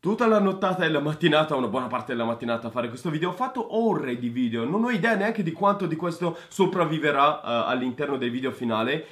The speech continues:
perché te-, cercherò di tenerlo entro venti minuti. Non ho idea di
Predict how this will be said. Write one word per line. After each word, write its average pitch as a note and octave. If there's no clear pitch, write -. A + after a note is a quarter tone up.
perché A#2+
te-, D#3+
cercherò D#3
di D3
tenerlo C#3
entro B2+
venti B2+
minuti. C#3
Non D#3+
ho A3+
idea F3
di D#3+